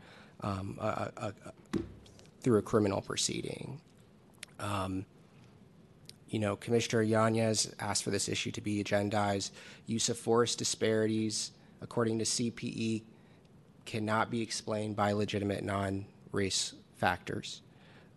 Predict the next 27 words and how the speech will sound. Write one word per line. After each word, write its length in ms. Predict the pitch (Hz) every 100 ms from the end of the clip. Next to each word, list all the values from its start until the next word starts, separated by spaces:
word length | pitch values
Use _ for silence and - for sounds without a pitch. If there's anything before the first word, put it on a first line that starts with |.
| -
Um, 360 | 110 101 95 98
I, 100 | -
and 180 | - 113
I 60 | 120
think 220 | 156 117
that 200 | 131 101
much, 400 | 104 98 - -
Commissioner, 420 | 113 107 - 107
I 80 | 110
mean, 160 | 104 101
uh, 140 | 95 95
Director 520 | - 101 - 101 92 -
McGuire 460 | 113 101 101 101 95
and 80 | 95
I 320 | 95 92 87 - - - - -
agree 300 | 101 104 95
on. 240 | 85 98 - - - - - - -
Um, 340 | 107 101 95 - - - - -
that 220 | 127 -
same 300 | - 123 117
report 520 | 110 - 175 170 143 - - - - -
from 180 | 107
August 380 | 98 107 104 -
twenty 240 | - 110 104
twenty 460 | - 127 123 123 - - -
also 440 | - 110 101 113 101
found 480 | - 107 104 104